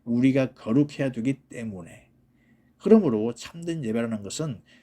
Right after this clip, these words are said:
주일날 교회에 와서 예배드렸다고 되는 것이 아니라 한 주간 동안에 세상 가운데서 오염되었던 우리의 생각과 마음과 우리의 육체가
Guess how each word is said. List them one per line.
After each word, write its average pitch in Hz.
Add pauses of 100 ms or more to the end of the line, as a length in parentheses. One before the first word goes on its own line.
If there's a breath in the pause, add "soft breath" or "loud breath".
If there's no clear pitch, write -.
(140 soft breath)
주일날 143
교회에 127
와서 117
예배드렸다고 131
되는 117
것이 123
아니라 110 (260 soft breath)
한 143
주간 160
동안에 123
세상 143
가운데서 131
오염되었던 143
우리의 120
생각과 113
마음과 131
우리의 127
육체가 117